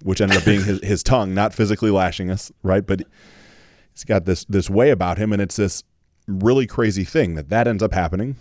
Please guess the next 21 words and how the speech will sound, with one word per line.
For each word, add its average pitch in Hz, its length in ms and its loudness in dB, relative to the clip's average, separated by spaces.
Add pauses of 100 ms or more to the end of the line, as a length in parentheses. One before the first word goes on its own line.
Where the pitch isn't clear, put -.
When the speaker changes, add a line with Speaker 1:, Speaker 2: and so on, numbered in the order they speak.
(120)
Speaker 1:
There's 87 180 -6
a, 90 180 -2
a 90 60 -4
lead 101 240 2
up 95 140 2
into 92 180 -2
the 87 140 -2
event. 85 480 -6
We 95 120 -8
get 92 200 -2
there, 107 300 0 (1600)
and 110 120 -2
I 120 60 0
distinctly 143 380 -4
remember, 107 460 0 (560)
I - 20 -18
mean, 92 140 -6
it's 85 220 -8 (400)
clear 131 260 2
as 90 140 0
day. 78 300 -4